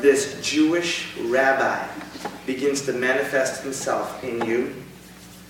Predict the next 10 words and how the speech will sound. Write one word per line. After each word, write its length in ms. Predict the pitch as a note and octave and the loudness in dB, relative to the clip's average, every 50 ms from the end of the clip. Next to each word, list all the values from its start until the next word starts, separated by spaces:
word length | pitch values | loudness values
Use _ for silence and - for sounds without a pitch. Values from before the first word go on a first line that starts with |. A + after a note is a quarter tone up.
| - - - - - - - - - - - | -20 -20 -20 -18 -18 -18 -18 -16 -16 -12 -8
the 60 | A#2+ A#2+ | -6 -4
more 320 | A#2+ B2 C3 C3+ C#3 C#3 | -2 0 0 2 2 2
the 160 | C3+ B2 A#2+ | 2 2 2
lost 580 | - A#2+ A#2+ - B2+ C3 C3 - - B2 A#2+ - | 2 2 2 4 4 2 2 0 -2 -6 -6 -6
sheep 260 | - - B2+ B2 B2 | -6 -6 -6 -6 -4
of 140 | A#2+ A2+ A#2 | -4 -2 0
Israel 560 | B2 B2 A#2+ A2+ A#2 A2 A2 G#2+ G#2 - - - - - - - - - - - - - - - - - - | 0 0 0 0 -2 -2 -2 -4 -4 -6 -8 -10 -12 -14 -16 -18 -18 -18 -18 -18 -18 -18 -18 -18 -16 -12 -8
begin 260 | B2+ B2 C3+ C3+ C3 | -4 -2 0 0 2
to 140 | C3 B2 A#2+ | 2 2 2
recognize 880 | B2+ B2 B2+ B2 B2 B2 A#2+ A#2 G#2+ G#2 G#2 - - - - - - | 2 2 2 0 0 -2 -4 -4 -4 -6 -6 -8 -10 -12 -14 -14 -14